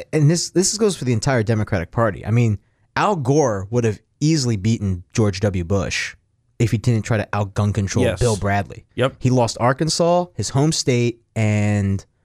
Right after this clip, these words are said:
Speaker 2: Mm-hmm.
Speaker 1: I believe West Virginia.
Speaker 2: Yep.
Speaker 1: I mean, if he won those, forget, he could have lost Florida. He still would have been
Speaker 2: Mm-hmm.
Speaker 1: elected president. But okay, anyway.
Speaker 2: And then we're now, we're now in, like, the
Speaker 1: <laughs>
Speaker 2: real, you know, fourth tier candidates here.
Speaker 1: Oh, God.
Speaker 2: Andrew Yang
Speaker 1: Yeah, who the
Speaker 2: says,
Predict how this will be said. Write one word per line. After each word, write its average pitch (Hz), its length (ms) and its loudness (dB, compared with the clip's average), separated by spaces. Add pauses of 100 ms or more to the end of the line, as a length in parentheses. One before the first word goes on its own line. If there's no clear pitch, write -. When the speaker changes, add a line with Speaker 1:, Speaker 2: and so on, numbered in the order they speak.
Speaker 2:
Mm-hmm. 127 240 -2
Speaker 1:
I 127 60 2
believe 156 220 2
West 151 180 0
Virginia. 139 460 -2 (260)
Speaker 2:
Yep. 147 160 -2
Speaker 1:
I - 240 -8
mean, 160 160 2
if 151 100 2
he 170 60 4
won 208 220 4
those, 226 400 2
forget, 190 360 -2
he 190 80 0
could 269 200 0
have 214 80 0
lost 262 240 2
Florida. 98 320 -2
He 165 120 -2
still 220 200 2
would - 60 4
have 151 60 0
been 127 80 2
Speaker 2:
Mm-hmm. 151 60 0
Speaker 1:
elected 147 220 -4
president. 101 400 -2
But - 180 -4
okay, 92 240 -6 (100)
anyway. 82 280 -6 (180)
Speaker 2:
And 139 140 2
then 151 100 0
we're 147 120 2
now, 143 240 2
we're 127 120 -2
now 143 220 0
in, 131 80 0
like, 117 220 -4
the 113 120 -2
Speaker 1:
<laughs> 117 140 -4
Speaker 2:
real, 117 200 -2 (200)
you 120 160 -4
know, 98 80 -6
fourth 143 440 -2
tier 123 300 0
candidates 110 560 -4
here. 101 220 -6
Speaker 1:
Oh, 98 240 -4
God. - 180 -4
Speaker 2:
Andrew 156 260 0
Yang 135 440 0
Speaker 1:
Yeah, - 40 0
who 220 100 2
the - 60 2
Speaker 2:
says, 135 100 2